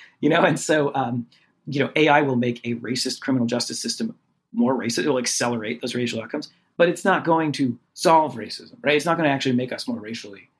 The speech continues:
equitable. My God, if it can, please someone tell me about that project. But, um, you know, similarly, we have a lot of squa-, you know, as humans, constantly debating policy and what we wanna see in the world. Uh, someone with bad faith using A I will use that to advance their,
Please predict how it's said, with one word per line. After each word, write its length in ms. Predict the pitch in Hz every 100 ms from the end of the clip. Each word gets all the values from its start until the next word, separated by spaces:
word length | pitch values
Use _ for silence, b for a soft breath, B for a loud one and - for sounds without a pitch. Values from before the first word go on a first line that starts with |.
| -
equitable. 380 | 156 120 - -
My 80 | 117
God, 200 | 107 98
if 100 | -
it 60 |
can, 260 | - 104 87
please 240 | - 92
someone 200 | - 95
tell 140 | - 101
me 80 |
about 180 | 98 95
that 160 | 104 104
project. 480 | - - 120 165 -
But, 180 | 101 -
um, 260 | 110 107 104 _ B B _
you 100 | 175
know, 100 | 151
similarly, 640 | 127 180 151 135 131 123 - _ _
we 220 | 170 175
have 100 | 165
a 40 | 165
lot 120 | 160
of 60 |
squa-, 300 | 156 - 147
you 140 | 160 147
know, 60 | 135 - _ _ _ - 151
as 180 | 147 -
humans, 300 | 262 117 -
constantly 480 | - 247 - 113
debating 400 | - - - -
policy 480 | - 135 156 131 -
and 100 | 107
what 100 | 117
we 60 | 139
wanna 160 | 120
see 160 | 117 120
in 80 | 113
the 60 |
world. 280 | 113 101 95 b b _
Uh, 80 | 143
someone 400 | 127 165 156 151
with 300 | 143 139 131
bad 260 | 127 139 -
faith 380 | 135 147 175 139
using 300 | 143 139 135
A 180 | 131
I 240 | 127 127 143
will 380 | 131 139 135 - -
use 260 | 139 143
that 140 | 139 135
to 100 | 147
advance 400 | 135 165 147 -
their, 340 | 127 117 101